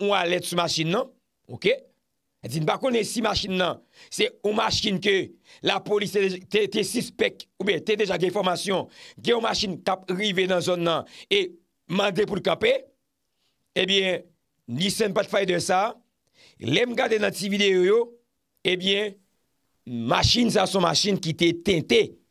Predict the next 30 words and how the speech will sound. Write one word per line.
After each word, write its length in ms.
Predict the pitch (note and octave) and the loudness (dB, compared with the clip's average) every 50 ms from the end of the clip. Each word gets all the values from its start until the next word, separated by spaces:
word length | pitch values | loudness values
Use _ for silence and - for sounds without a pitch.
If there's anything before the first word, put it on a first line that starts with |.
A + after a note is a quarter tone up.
| _ _ _ | _ _ _
Elle 140 | - D#3 D3+ | -2 -2 0
dit, 260 | B2 D3 D#3+ B2+ - - _ _ _ - | 0 -2 -4 -4 -4 -8 _ _ _ -16
vite 300 | A2 G2 - A3 - - | -8 -4 -4 -2 0 2
machine, 340 | A3 A3 - - G3+ G3 | 2 2 2 2 2 2
non, 100 | F#3+ F#3 | 2 2
teintée. 540 | F3+ F#3 F#3+ F3+ F3+ - A#3+ B3 B3 B3 - - _ _ _ _ _ _ _ _ - | 2 2 0 0 2 4 4 4 4 2 0 -8 _ _ _ _ _ _ _ _ 0
La 160 | - F3+ F#3 | 2 2 2
police, 400 | F3+ - G#3 G#3 A3 C4 - - | 2 2 4 4 4 2 0 0
pas 140 | - G3 G3 | 2 2 2
même 120 | G3+ F#3 | 2 2
qui 100 | E3 F#3+ | 2 0
contrôle, 680 | F#3+ F#3+ F#3+ E3+ - - G#3+ B3 C#4 C#4+ D4 C#4+ - - | 2 2 0 0 0 2 2 4 4 4 2 0 -2 -2
qui 140 | - C#4+ C4+ | 0 2 2
est-ce 180 | A#3 - - | 2 2 -2
qui 300 | - F#3+ G#3+ G#3 G3+ G#3 | -4 -2 -2 0 2 2
est 100 | G3+ F#3+ | 2 2
dans 60 | F3 | 2
la 100 | E3+ F3 | 2 2
machine, 340 | E3 D#3+ D3 - C3 A#2 A2 | 2 2 0 0 -2 -2 -4
non. 120 | G2 - - _ _ _ _ _ _ _ _ _ _ _ _ _ _ _ _ _ _ _ _ _ _ _ _ - - _ - - - - - | -6 -8 -14 _ _ _ _ _ _ _ _ _ _ _ _ _ _ _ _ _ _ _ _ _ _ _ _ -20 -20 _ -20 -20 -4 2 2
Et 160 | G#3 F#3+ F3 | 4 4 2
pas 320 | F3 - - B3+ C4+ C#4 C#4+ | 0 0 2 2 2 2 2
oublier 320 | - - C#4 A#3+ A3+ A3+ | 2 2 6 6 6 6
dans 120 | A3+ A3 | 6 4
le 120 | G#3 G3 G3 | 4 4 4
moment, 520 | F#3 F3+ G#3 A#3+ A3 F3+ C#3 G2+ - - _ _ _ _ _ _ _ _ _ _ _ _ _ _ _ _ _ _ _ _ _ _ - | 4 4 4 4 4 4 2 0 -4 -8 _ _ _ _ _ _ _ _ _ _ _ _ _ _ _ _ _ _ _ _ _ _ -2
mes 180 | D#3 E3+ D3 E3+ | 0 0 2 2
amis, 160 | A3+ G#3+ A3 - | 2 2 2 2
tenez 280 | - A3 G#3 G#3 G3 | 2 4 4 4 4
bien, 320 | E3+ E3 E3+ G#3 G3+ D3+ | 2 2 2 2 2 2